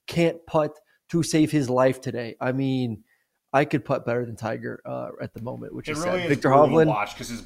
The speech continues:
Speaker 2: his iron striking, his ball striking is so good, and he just cannot putt.
Speaker 1: So can't putt. He just can't putt. Victor Hovland is on a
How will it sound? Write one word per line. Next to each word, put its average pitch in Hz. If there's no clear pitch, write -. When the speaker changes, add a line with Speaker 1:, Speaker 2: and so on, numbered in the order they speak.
Speaker 2:
his 123
iron 123
striking, 110
his 117
ball 131
striking 110
is 98
so 107
good, 98
and 92
he 90
just -
cannot 98
putt. 76
Speaker 1:
So -
can't 175
putt. 220
He 123
just 151
can't 180
putt. 147
Victor 143
Hovland 120
is 113
on 117
a 131